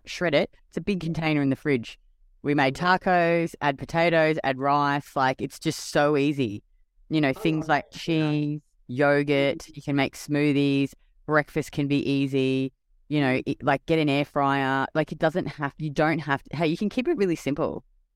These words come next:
Speaker 2: You absolutely can,
Speaker 1: But
Speaker 2: yeah.
Speaker 1: tasty.
Speaker 2: Yeah.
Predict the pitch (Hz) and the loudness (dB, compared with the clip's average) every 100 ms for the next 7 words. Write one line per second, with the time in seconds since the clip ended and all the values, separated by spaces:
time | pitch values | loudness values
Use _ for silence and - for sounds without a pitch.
0 | - 190 - 190 175 - 147 131 113 123 | -6 -4 0 -2 -2 -4 -4 -4 -6 -6
1 | 107 85 233 107 165 226 - 262 156 82 | -6 -4 -2 -2 -2 -4 -4 -4 -4 -6
2 | - _ _ - 160 | -14 _ _ -6 -4